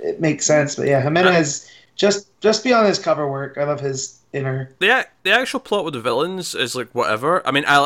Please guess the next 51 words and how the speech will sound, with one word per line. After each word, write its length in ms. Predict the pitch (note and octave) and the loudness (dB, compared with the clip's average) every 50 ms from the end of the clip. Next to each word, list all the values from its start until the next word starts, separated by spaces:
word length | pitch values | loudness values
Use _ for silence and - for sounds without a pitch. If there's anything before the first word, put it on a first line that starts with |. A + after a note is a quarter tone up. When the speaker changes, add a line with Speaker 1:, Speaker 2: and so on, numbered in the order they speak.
| - | 2
Speaker 2:
I, 200 | - C3+ C3 C#3 | 2 2 2 2
I 40 | C#3 | 0
think 400 | B2+ - E3 D#3+ D#3+ E3 - - | 0 -2 -4 -4 -4 -6 -10 -8
what 180 | - C#3 D3 - | -4 0 2 4
it's 100 | D3+ D3 - - | 4 4 2 0
Speaker 1:
Yeah. 80 | B2 | -2
Speaker 2:
do-, 40 | - | -4
what 180 | - C#3 C3+ B2+ | -4 -4 -4 -4
it's 80 | A#2+ - | -4 -4
done 220 | - B2+ B2+ C3 | -4 -4 -4 -4
to 100 | - - | -4 -6
the 80 | A#2 A2+ | -6 -6
Titans 500 | - - A#2 A#2 G2 A2+ C3 C3 A#2+ - - _ _ _ | -4 -2 -2 -2 -4 -6 -8 -8 -10 -12 -14 _ _ _
is 180 | - D3 C#3 C3+ - _ | -4 -4 -4 -4 -6 _
good 160 | - G#3+ A3 - | 0 0 0 0
for 100 | - F3 | -2 -8
two 200 | - - F3+ D#3+ | -4 -2 -2 0
reasons. 260 | C#3+ C#3+ C3+ A#2 A#2+ | -2 -2 -4 -6 -4
One, 400 | A2+ C#3 E3+ F#3+ G#3 G#3+ G#3+ F#3 - - _ _ - | -2 0 0 0 0 -2 -6 -10 -12 -18 _ _ -4
it 140 | - C#3+ | -2 0
means 280 | D3 E3 F3+ F3 D3+ B2+ | 2 2 0 0 -2 -2
John 260 | - D3 C#3+ C#3+ D3 | 0 2 2 2 2
has 180 | C3+ D3 C#3 - | 0 -4 -6 -6
to 80 | - | -6
step 280 | - - - B2+ A#2 - | -4 -2 -2 -2 -2 -4
up 160 | C3+ B2 - | -6 -8 -8
and 80 | C3+ A#2 | -8 -10
kinda 260 | - - B2+ A#2+ A#2+ | -6 -6 -6 -4 -4
be 100 | A#2 B2+ | -4 -4
the 80 | A2+ A2+ | -6 -6
hero 260 | A2 A#2 A#2 A#2+ C3 | -6 -4 -4 -4 -4
for 160 | C3 - B2+ | -4 -4 -2
all 180 | A2+ G#2+ A2 A#2+ | -2 0 0 0
of 40 | B2 | -2
them, 140 | C#3+ C#3+ C3 | -2 -2 -4
which 160 | A#2+ - - | -4 -6 -6
will 80 | A#2+ | -6
make 160 | A#2 B2 A#2+ - | -4 -6 -6 -6
him 120 | B2 A#2 | -8 -10
feel, 320 | - - B2 A#2 A2+ A2+ | -8 -4 -4 -2 -2 -2
you 80 | C3+ F#3 | -2 -2
know, 80 | G3+ E3+ | -4 -4
proud. 360 | - - - D3 C3 C3 C3 | -4 -2 0 2 2 2 2
It'll 120 | B2 B2 | 0 -2
give 140 | A#2+ B2 B2 | -4 -4 -4
him, 140 | C3+ C3 B2 | -4 -4 -6
like, 140 | B2+ B2 - | -6 -4 -4
a 40 | A#2 | -2
nice 240 | A#2 A2+ A#2 A#2 - | -2 -2 -2 -4 -6
defining 360 | - A#2+ - A#2 A#2 A2+ A2 | -8 -6 -4 -4 -2 -2 -4
moment. 340 | G#2+ G#2+ G#2+ G#2+ A2+ A2+ - | -6 -8 -6 -6 -8 -10 -12